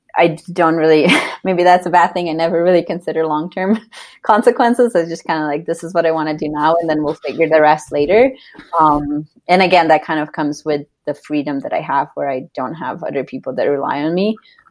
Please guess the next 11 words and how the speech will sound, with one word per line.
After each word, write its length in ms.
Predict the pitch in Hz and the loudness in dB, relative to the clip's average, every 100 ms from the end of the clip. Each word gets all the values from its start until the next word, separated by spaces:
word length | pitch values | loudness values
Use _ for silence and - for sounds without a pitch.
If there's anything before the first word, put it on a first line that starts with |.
| - | -2
Um, 460 | 156 143 147 147 - _ _ _ _ _ - | 2 2 2 -2 -6 _ _ _ _ _ -18
but 400 | - 160 139 - - 170 160 | 0 4 4 2 -8 -12 0
yeah, 180 | 151 | 4
I 100 | 143 | 4
feel 160 | 147 147 | 2 -2
like 180 | 143 - - | -4 -6 -16
that's 460 | - 127 - - _ | -10 -10 -10 -18 _
sort 240 | - 160 160 | -2 2 4
of 100 | 175 | 6
it. 200 | 185 240 | 6 6
<laughs> 240 | 262 - | 0 -6